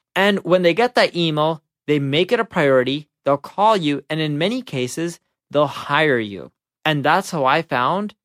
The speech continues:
to be the quickest way to get new customers when I was starting off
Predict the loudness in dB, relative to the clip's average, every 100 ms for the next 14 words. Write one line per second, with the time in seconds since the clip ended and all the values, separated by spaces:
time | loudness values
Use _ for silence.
0 | -12 -6 -2 -2 -4 -4 -2 -2 -6 -2
1 | 0 0 -4 -4 -4 -4 -8 -6 -8 -8
2 | -10 -8 -6 -4 -4 -2 -2 -2 -2 -2
3 | -2